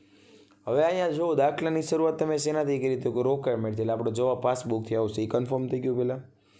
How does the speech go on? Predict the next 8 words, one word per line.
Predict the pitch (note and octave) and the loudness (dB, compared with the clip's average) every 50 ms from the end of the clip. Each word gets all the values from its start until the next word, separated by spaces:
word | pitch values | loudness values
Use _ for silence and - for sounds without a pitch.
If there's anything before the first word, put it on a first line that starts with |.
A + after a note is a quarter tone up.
| - - - - - _ _ _ _ | -20 -20 -20 -20 -20 _ _ _ _
પાસબુક | - - A#2+ B2 B2 B2+ C#3+ C#3+ C#3 C#3 C3+ - | -2 0 0 0 0 -2 -2 -2 -2 -2 -4 -4
પ્રમાણેની | C3 B2 A#2+ A#2+ A#2+ A#2+ B2 B2 B2 B2+ B2 | -2 -2 0 0 0 0 0 -2 -2 -2 -2
ઉધાર | A#2 A2+ A2 A2 A2+ A2+ A#2 A#2 | -2 -2 -2 0 0 2 2 2
બાકી, | A#2+ B2 B2+ B2+ B2 - A2+ | 2 2 2 0 0 -2 -2
કારણ | G#2+ A2 G#2+ A2 | 0 0 0 0
કે | G#2 - B2 | 0 -2 -2
ઉધાર | B2 A#2 B2+ B2 A#2+ | 0 2 2 2 4
બાજુનો | A#2 A2+ A2 A2+ A2+ A2+ A2+ A2+ A2+ - - | 2 2 2 2 0 -2 -2 -2 -2 -4 -8